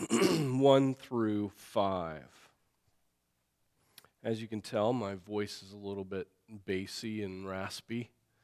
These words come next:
Um, we'll see how long it holds out today. Maybe a very short sermon. Who knows? <laughs> I'll be going like this. But, um, yeah, the Dion household is limping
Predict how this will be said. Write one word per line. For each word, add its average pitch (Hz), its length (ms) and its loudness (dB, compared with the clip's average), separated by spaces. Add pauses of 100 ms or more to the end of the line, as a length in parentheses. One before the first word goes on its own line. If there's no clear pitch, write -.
(760)
Um, 98 460 -2
we'll 107 80 -4
see - 240 -4
how 113 160 2
long 107 300 2
it 107 100 -4
holds 117 340 -4
out 98 240 2
today. 87 380 -8 (1000)
Maybe 98 280 -6
a 101 60 -4
very 104 300 -2
short 113 360 -2
sermon. 98 600 -2
Who 95 100 -6
knows? - 580 -8 (160)
<laughs> - 180 -20
I'll - 80 -8
be - 300 -12
going - 280 -14
like 605 220 -6
this. - 440 -16 (1500)
But, 117 480 -6
um, 101 680 0
yeah, 95 440 2 (320)
the 117 160 -2
Dion 117 500 0
household 101 540 -6
is 95 240 -8
limping 104 640 -4